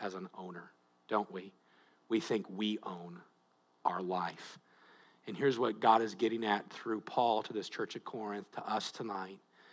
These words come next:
We will never grow in giving if we are not first personally surrendered. Living with an open hand.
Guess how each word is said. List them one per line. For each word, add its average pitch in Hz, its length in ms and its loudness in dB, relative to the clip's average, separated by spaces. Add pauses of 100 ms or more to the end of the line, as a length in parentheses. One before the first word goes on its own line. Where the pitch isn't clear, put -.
(640)
We 127 120 6
will 156 100 10
never 123 320 4
grow 107 320 0
in 95 120 0
giving 95 360 0
if 87 160 -10
we 104 80 -2
are 95 80 -2
not 95 180 -2
first - 440 -6
personally 95 480 -6
surrendered. 87 560 -8 (720)
Living 147 340 6
with 143 160 0
an 107 80 -8
open 110 300 -2
hand. 87 440 -10